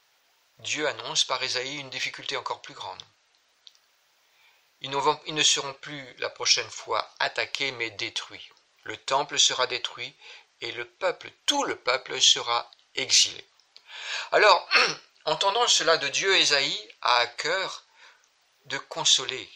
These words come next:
ces exilés qui se retrouveront à Babylone.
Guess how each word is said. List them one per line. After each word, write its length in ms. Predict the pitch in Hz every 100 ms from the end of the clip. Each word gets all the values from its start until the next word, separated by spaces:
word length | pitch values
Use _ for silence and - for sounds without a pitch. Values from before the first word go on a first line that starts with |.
| -
ces 280 | - 110 117
exilés 460 | 113 - 110 120
qui 120 | 127
se 140 | - 117
retrouveront 480 | 110 - 101 - 107
à 60 |
Babylone. 480 | 101 98 92 92 95